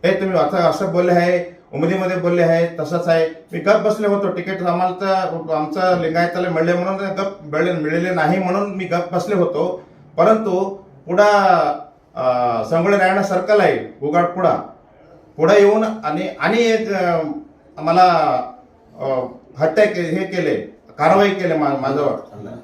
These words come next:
Speaker 1: हल्ला केले. म्हणजे मला चांगलं मराठी येत नाही. तर काय आज मी, अ, ज-, जगले म्हणजे उ-, म्हणजे माझं पुनर्जन्म झा-, झाल्यासारखं झाले. तर तो लोक होता,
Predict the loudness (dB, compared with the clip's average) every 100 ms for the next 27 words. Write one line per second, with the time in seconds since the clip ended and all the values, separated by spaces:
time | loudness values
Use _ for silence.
0 | -20 2 4 4 2 -2 -8 -20 _ _
1 | -6 -2 2 2 0 -6 -12 -20 _ _
2 | -6 -2 0 0 -2 0 2 0 0 -2
3 | -2 -2 -4 -6 -14 -20 _ _ -10 -8
4 | -4 2 2 2 2 2 2 0 0 2
5 | 0 -4 -14 -20 -20 -20 -20 -20 _ -4
6 | -2 -2 -6 -12 -4 0 0 0 -4 -8
7 | -18 -20 -20 -20 -20 -20 -20 -20 -20 -4
8 | 0 4 4 2 -2 -4 -4 -4 -4 -4
9 | 0 2 2 0 -2 0 -2 0 0 2
10 | 2 2 2 2 2 0 0 0 -2 0
11 | 0 0 -2 -6 -16 -12 -2 2 4 4
12 | 2 2 4 4 2